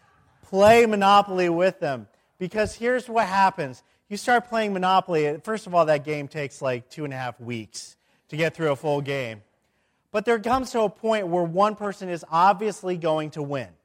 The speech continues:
They have the best properties, they have all the hotels, and everybody else is obviously going to lose, but it doesn't happen instantly. Instead, it's like you're slowly strangling all the people who are going to lose.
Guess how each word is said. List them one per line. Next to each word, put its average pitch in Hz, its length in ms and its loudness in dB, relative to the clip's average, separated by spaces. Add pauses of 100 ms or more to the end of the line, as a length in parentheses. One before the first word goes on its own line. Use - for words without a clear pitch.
(720)
They 160 140 -2
have 165 180 -2
the 143 80 -2
best 131 380 -4
properties, 139 600 -4
they 113 100 -12
have 107 200 -8
all 139 240 2
the 143 140 -10
hotels, 131 920 -4 (380)
and 143 100 -10
everybody 208 460 -2
else 180 240 2
is 175 100 -10
obviously 156 540 0
going 139 180 -4
to 135 60 -8
lose, 131 380 -6
but 147 180 -10
it 143 100 -18
doesn't 185 360 -10
happen 151 480 -12
instantly. 117 600 -16 (280)
Instead, 170 360 0
it's 151 200 -6
like 160 220 -4 (100)
you're 143 120 -8
slowly 185 560 -2
strangling 135 960 -8 (320)
all 160 240 4
the 170 80 0
people 151 380 -6
who 143 100 -6
are 143 160 -2
going 139 260 -4
to 131 140 -12
lose. 120 680 -8